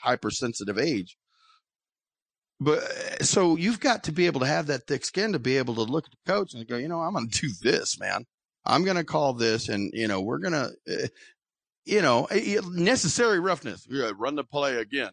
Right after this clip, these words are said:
Uh-uh. You know what? <laughs> Play action, throw deep." You know, and he got benched for it. Oh, well. You know, it was the right thing to do, in my opinion. Yeah, I'm,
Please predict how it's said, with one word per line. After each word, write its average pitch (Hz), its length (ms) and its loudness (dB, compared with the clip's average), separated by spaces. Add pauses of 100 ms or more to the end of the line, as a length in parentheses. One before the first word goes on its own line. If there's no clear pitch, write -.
(100)
Uh-uh. 143 280 -6 (200)
You 139 100 -4
know 147 120 -2
what? 151 220 0 (260)
<laughs> - 320 -4
Play 208 200 0
action, 156 380 -2 (100)
throw 185 220 0
deep." 139 260 -6 (640)
You 160 120 0
know, 147 60 2
and 143 100 0
he 139 60 -2
got 131 220 -2
benched 175 260 0
for 117 240 -4
it. - 80 -8
Oh, 151 140 -2
well. 196 400 -4 (640)
You 147 100 -2
know, 139 220 0
it 151 100 -2
was 131 120 -8
the 135 60 -4
right 143 320 0
thing 147 220 -2
to 123 80 -6
do, 185 220 -6
in 98 100 -6
my 165 140 -2
opinion. 107 400 -2
Yeah, 175 260 0
I'm, 151 120 -4